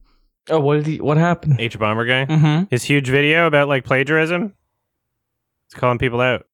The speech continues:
Speaker 1: Oh.
Speaker 2: Everybody's looking out for it now.
Speaker 1: No, I didn't see.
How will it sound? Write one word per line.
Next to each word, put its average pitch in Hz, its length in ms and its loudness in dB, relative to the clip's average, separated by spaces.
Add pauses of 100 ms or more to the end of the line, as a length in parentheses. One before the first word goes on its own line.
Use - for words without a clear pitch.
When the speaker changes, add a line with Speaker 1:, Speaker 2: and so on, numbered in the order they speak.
(180)
Speaker 1:
Oh. 156 460 -2 (300)
Speaker 2:
Everybody's 110 360 -2
looking 110 200 -2
out 107 100 -2
for 101 160 -4
it 92 80 -4
now. 92 300 -6 (400)
Speaker 1:
No, 143 80 -2
I 131 160 0
didn't 147 160 -2
see. 151 320 -2